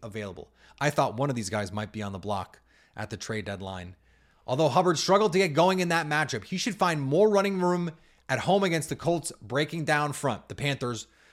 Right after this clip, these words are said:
power running game should yield better results, but Hubbard can also have a bigger impact in the passing game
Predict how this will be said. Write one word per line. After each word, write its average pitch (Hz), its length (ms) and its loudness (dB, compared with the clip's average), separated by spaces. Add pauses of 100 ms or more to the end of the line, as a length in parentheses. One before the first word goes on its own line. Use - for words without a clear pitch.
(200)
power 175 300 4
running 160 300 0
game 151 220 -2
should 135 220 -4
yield 123 160 -2
better 120 180 -2
results, 110 420 0
but 123 120 -6
Hubbard 160 280 0
can 139 140 -2
also 147 260 -2
have 120 140 -2
a 113 40 -6
bigger 156 320 -2
impact 143 300 -4
in 120 80 -10
the 104 60 -12
passing - 480 -4
game 104 300 -10